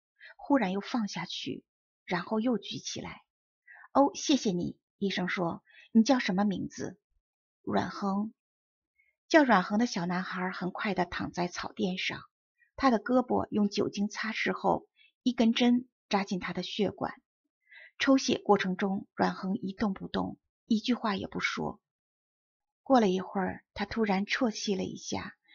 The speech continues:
全身颤抖，并迅速用另一只手捂住脸。“疼吗，阮恒？”医生问道。阮恒摇摇头，但过了一会儿，他又开始呜咽，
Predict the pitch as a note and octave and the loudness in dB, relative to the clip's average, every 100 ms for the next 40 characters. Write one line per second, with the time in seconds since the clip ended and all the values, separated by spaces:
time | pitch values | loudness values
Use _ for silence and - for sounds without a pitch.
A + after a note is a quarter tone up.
0 | - _ - B3+ C4 C#4 C#4 - A3 G3 | -20 _ 2 4 6 6 6 0 -2 -2
1 | F3+ G3 _ _ - A#3 A#3+ B3+ A#3 A3+ | -4 -6 _ _ 0 2 4 4 2 2
2 | G3 G#3+ G#3 G#3 A3+ F#3+ G3+ - F3 F#3 | 0 0 0 2 0 0 -2 -2 -4 -2
3 | G3 F#3+ G3 F3+ E3+ - _ _ _ _ | -4 -2 -2 -4 -8 -14 _ _ _ _
4 | _ - G#3 A3+ A3+ F3+ - F#3 F#3+ G3 | _ -2 2 4 2 -2 -4 -6 -6 -10
5 | _ _ _ - G3+ G3+ F#3 F#3 F3 F3 | _ _ _ -4 -2 0 0 -2 -4 -8
6 | E3+ - _ _ _ _ - A#3 G#3+ A#3 | -10 -16 _ _ _ _ 0 4 4 4
7 | A#3 A#3 G#3+ A3 A3 - F3+ F3+ - _ | 4 4 4 2 -2 -6 -6 -8 -14 _
8 | _ - A3+ C4 A3+ F#3 F#3 - F#3 F#3 | _ -2 0 2 2 0 -6 -8 -8 -8
9 | A#3+ _ - - - C4+ C4+ - F#3+ - | -12 _ -20 -8 0 2 2 0 -2 -4
10 | - F3+ F#3 F#3+ F3 | -4 -2 0 0 0